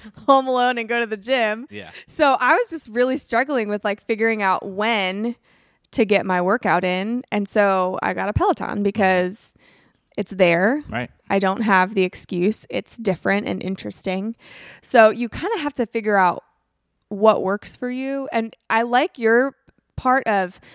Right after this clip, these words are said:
Speaker 1: okay, what's the thing that always holds me back? And tackling that,
Speaker 2: Mm-hmm.
Speaker 1: that piece of it.
Speaker 2: And maybe to some people, it's literally accountability.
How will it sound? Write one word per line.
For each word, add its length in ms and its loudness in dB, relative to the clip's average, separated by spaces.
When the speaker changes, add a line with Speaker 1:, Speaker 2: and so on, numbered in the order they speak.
Speaker 1:
okay, 160 2
what's 300 2
the 100 -6
thing 200 0
that 140 -2
always 260 2
holds 260 -4
me 100 -6
back? 480 -6
And 140 0
tackling 500 0
that, 300 0
Speaker 2:
Mm-hmm. 220 -6
Speaker 1:
that 260 2
piece 240 -4
of 100 -10
it. 220 -8
Speaker 2:
And 160 0
maybe 240 2
to 80 2
some 220 -2
people, 280 -2
it's 140 -8
literally 400 0
accountability. 760 -4